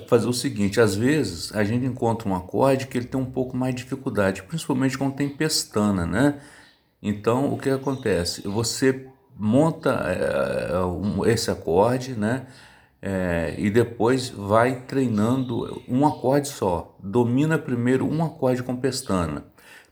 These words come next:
porque a pestana vai servir pra todos os outros acordes depois, mesmo com, é, a-, sendo acordes diferentes, né? Então, como nessa escala de, de Dó sustenido menor a gente tem, é, algumas pestanas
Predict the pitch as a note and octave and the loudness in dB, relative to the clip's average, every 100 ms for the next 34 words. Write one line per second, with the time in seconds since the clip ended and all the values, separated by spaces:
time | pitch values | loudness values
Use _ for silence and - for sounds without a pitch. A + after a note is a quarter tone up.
0 | _ B2 B2 D3 C#3+ C#3 - C#3 C#3+ D3+ | _ -2 0 -2 0 -2 0 0 0 0
1 | D3 D3+ C3 C3 C3+ C3 B2 C#3+ D#3+ D#3+ | 0 0 2 0 -2 -4 -4 -4 -4 -4
2 | D3 D3 C#3+ - C#3+ C#3+ A2 A#2+ G#2+ G2 | -4 -2 -4 -2 -4 -2 0 2 2 -4
3 | F#2 - E2 G#1 - - - - - _ | -8 -6 -6 -6 -8 -14 -20 -20 -20 _
4 | - G#2 B2 C#3+ D#3 D3+ - B2+ B2+ A#2+ | -2 4 6 4 2 -2 -2 0 0 0
5 | F#2 G#2 D2+ F2 - - A#2 A2+ A2+ A#2 | -2 0 0 0 -4 -2 0 -2 2 2
6 | A#2+ B2 D3 C3 A#2 G#2+ - - - _ | 2 -2 -2 0 -2 -4 -6 -12 -16 _
7 | _ E2+ G2 B2 B2 - - _ _ G#2 | _ -4 0 0 -4 -16 -20 _ _ -6
8 | G#2 G#2+ A#2+ C#3+ - C3 B2 A#2 A2+ A2+ | 0 4 4 2 2 2 2 0 0 -2
9 | - - G#2 G2+ F#2+ F#2+ G2 F2+ E2 D#2 | -2 0 2 2 0 0 0 2 0 -6
10 | - _ _ _ _ _ _ F2 E2+ F#2 | -12 _ _ _ _ _ _ -10 -2 -2
11 | E2 F2 G#2 G#2 G#2+ G#2 F#2+ G2 F#2 F2+ | 0 4 4 4 0 0 2 0 0 0
12 | F2 F#2+ G#2 G2+ - F2+ E2+ - - - | 0 0 -2 -4 -4 -2 -2 -6 -12 -20
13 | _ - F2 E2 - F2 F#2+ F#2+ - D#2+ | _ -2 0 0 0 0 2 0 0 -4
14 | - - D3 C#3+ F2 - - | -4 0 2 2 0 -6 -14